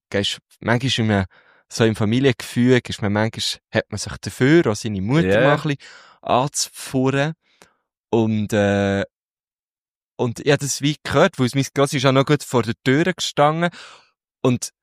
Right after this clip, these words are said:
Speaker 1: dann hat's mir mega, mega, mega leid da. Weil mein Grossi hat's ja nur gut gemeint und dacht, oh, ich kann noch mal schauen, ob sie
Speaker 2: Nee.
Speaker 1: wirklich Pause und so.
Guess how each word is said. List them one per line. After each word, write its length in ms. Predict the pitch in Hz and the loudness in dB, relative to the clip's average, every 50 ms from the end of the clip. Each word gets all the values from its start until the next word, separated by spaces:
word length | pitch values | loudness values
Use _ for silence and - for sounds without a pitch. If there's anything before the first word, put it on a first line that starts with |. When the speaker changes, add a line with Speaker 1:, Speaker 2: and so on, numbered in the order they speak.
| _ _ _ _ - | _ _ _ _ -2
Speaker 1:
dann 140 | - 127 | 0 0
hat's 180 | 139 131 - - | 0 0 -2 -4
mir 80 | 123 104 | -4 -2
mega, 640 | 113 117 120 117 117 147 147 151 147 - 143 135 | -2 -2 -2 -2 -2 -2 -2 -2 -2 -2 -2 -2
mega, 360 | 135 127 131 135 127 127 120 | -2 0 -2 0 0 0 -2
mega 400 | 113 117 117 127 139 139 139 139 131 | -2 -2 -2 -2 0 2 2 2 4
leid 320 | 127 120 117 117 135 147 - _ | 4 4 2 2 0 -4 -8 _
da. 320 | - 113 117 104 117 143 147 - _ _ _ _ _ _ _ _ _ _ | -2 -2 0 0 -2 -4 -6 -10 _ _ _ _ _ _ _ _ _ _
Weil 60 | 110 117 | 0 0
mein 100 | 131 131 - | 0 0 0
Grossi 220 | - - 131 131 147 | 0 0 0 2 2
hat's 140 | 127 - | 0 0
ja 80 | - 127 | 0 0
nur 180 | 120 120 127 127 | 2 2 2 2
gut 240 | - 139 135 - | 2 0 -2 0
gemeint 320 | - 117 117 127 135 - - | 0 2 2 2 2 0 -2
und 100 | 117 - 127 | -2 -2 -2
dacht, 160 | 117 - - - | -4 -4 -4 -2
oh, 120 | 120 127 | -2 0
ich 100 | 120 110 | 0 0
kann 160 | - 110 107 | -2 -2 -2
noch 80 | 110 110 | -2 -2
mal 180 | 113 117 117 117 - | -2 -2 -2 -2 -2
schauen, 280 | 113 104 110 123 135 - - | 0 0 0 0 -2 -2 -4
ob 100 | 127 87 82 | -6 -4 -4
sie 120 | 80 82 | -4 -2
Speaker 2:
Nee. 60 | 107 | -2
Speaker 1:
wirklich 200 | 120 107 101 - | -2 -2 -4 -8
Pause 360 | - - 120 123 135 - 139 | -6 -4 -2 -2 -2 0 -2
und 140 | 127 127 - | -2 -2 -4
so. 280 | - - 104 101 110 | -2 0 0 0 0